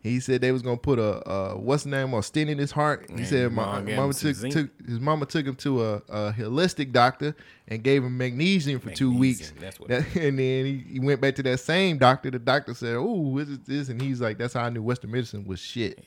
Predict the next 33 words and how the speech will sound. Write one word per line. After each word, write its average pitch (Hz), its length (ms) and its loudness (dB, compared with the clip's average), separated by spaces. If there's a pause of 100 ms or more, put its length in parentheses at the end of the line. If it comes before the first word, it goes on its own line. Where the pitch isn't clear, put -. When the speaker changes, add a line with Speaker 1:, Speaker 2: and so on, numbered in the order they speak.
Speaker 2:
Yeah. 95 60 -18 (720)
Speaker 1:
Damn, 175 440 4 (100)
nigga. 175 340 2
Speaker 2:
That's 120 100 -10
it, 175 240 -2
man. 131 120 -2
Speaker 1:
I 240 140 10
was 160 140 10
like, 107 320 4 (600)
"Okay." 381 500 6 (960)
And 262 140 12
it 294 100 4
makes 277 280 6
the 208 160 6
Nipsey, 185 680 0
so 208 360 4 (100)
I 196 140 8
was, 226 280 0 (920)
when 170 120 2
they 208 60 6
came 294 200 6
out 262 120 8
with 185 100 6
the 135 60 -4
Nipsey 156 280 0
Hussle 151 260 2
song 151 420 0 (120)
Speaker 2:
Mm-hmm. 110 260 -6
Speaker 1:
as 131 180 2
the 107 60 -10
single, 160 560 0
Speaker 2:
Mm-hmm. - 760 -8
Speaker 1:
um, 131 400 2